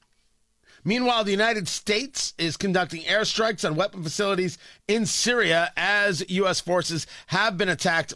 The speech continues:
by Iran. These, um, uh, facilities utilized by the Islamic Revolutionary Guard Corps, we're talking about, uh,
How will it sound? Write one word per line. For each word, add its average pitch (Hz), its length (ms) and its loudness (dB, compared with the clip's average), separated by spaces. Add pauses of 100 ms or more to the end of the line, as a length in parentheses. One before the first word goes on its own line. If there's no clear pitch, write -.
by 180 340 2
Iran. 165 680 0
These, 175 560 -6
um, 127 400 0 (420)
uh, 98 200 -12 (260)
facilities 143 880 -2 (420)
utilized 190 600 0
by 175 160 2
the 160 100 -4
Islamic 175 360 0
Revolutionary 165 480 0
Guard 151 340 0
Corps, 127 220 -4
we're 127 80 -6
talking 143 260 -4
about, 127 340 -2 (320)
uh, 123 380 2